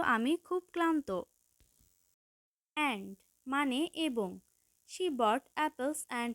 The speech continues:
oranges। সে আপেল এবং কমলা কিনেছিল। As মানে যেমন বা কারণ। As it was raining, we stayed inside। যেহেতু বৃষ্টি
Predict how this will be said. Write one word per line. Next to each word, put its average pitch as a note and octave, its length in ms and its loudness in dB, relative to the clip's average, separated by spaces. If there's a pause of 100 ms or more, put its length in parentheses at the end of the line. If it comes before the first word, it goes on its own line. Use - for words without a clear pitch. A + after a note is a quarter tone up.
(280)
oranges। A#3 500 0 (540)
সে C4 140 -2 (240)
আপেল E4+ 300 0 (220)
এবং A#3 180 -4 (160)
কমলা D#4+ 380 2
কিনেছিল। A3+ 520 -2 (1120)
As F#3+ 120 -6 (440)
মানে B3+ 240 2 (320)
যেমন C4+ 380 4 (160)
বা C4+ 100 6 (160)
কারণ। G3+ 320 4 (800)
As D#4+ 100 6 (100)
it D#4 80 -2 (140)
was A3+ 180 6 (180)
raining, A#3 420 4 (500)
we B3 140 0 (180)
stayed D4 360 2 (160)
inside। C4 560 2 (260)
যেহেতু D#4+ 320 0 (140)
বৃষ্টি C4 320 0